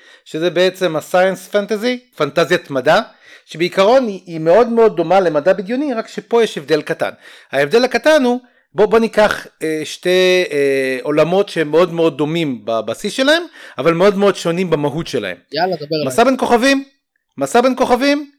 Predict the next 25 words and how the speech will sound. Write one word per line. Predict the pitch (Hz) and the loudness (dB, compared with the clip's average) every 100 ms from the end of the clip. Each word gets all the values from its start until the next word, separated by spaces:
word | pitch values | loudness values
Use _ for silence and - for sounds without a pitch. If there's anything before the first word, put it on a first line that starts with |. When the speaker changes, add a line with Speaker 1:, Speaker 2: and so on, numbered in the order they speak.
| - | -6
Speaker 1:
ומלחמת | 156 175 196 175 139 | -2 0 0 0 0
הכוכבים. | 123 110 92 - _ _ _ _ _ - | -4 -10 -12 -14 _ _ _ _ _ -8
מסע | 143 247 | 0 2
בין | 262 240 | 2 2
כוכבים, | 226 214 220 220 208 | 0 2 2 0 -4
כולם | - 170 160 190 196 | -6 -2 2 4 4
יודעים | 175 156 180 156 | 0 0 -2 -2
בוודאות | 139 147 143 139 202 254 - - _ | -2 0 2 2 2 0 -6 -20 _
שמסע | - 131 120 - 202 | -8 -6 -4 0 0
בין | 190 | -2
כוכבים | 170 165 143 165 165 - | -4 -2 0 -2 -4 -12
זה | 120 120 175 - | -10 0 0 0
מדע | 139 127 156 165 | -2 0 4 2
בדיוני | 135 131 127 127 147 - - | 0 -8 -6 -4 -4 -8 -6
טהור. | 135 - 160 160 139 104 - _ _ - | -6 0 4 6 4 2 -10 _ _ -10
Speaker 2:
נכון. | - - 151 | -2 2 4
Speaker 1:
לגמרי, | 160 156 139 117 | 6 4 2 -2
יש | 139 151 | -2 -2
לך | 165 | 0
Speaker 2:
נכון. | |
Speaker 1:
את | 180 208 | 2 2
הקבוצה, | 202 180 220 - 208 175 127 98 - - - | -2 -4 -8 0 4 4 4 0 -10 -14 -4
ויש | 170 196 | -2 0
לך | 196 | 2
הסברים | 190 147 147 165 190 208 202 196 | 2 0 0 2 4 2 2 -2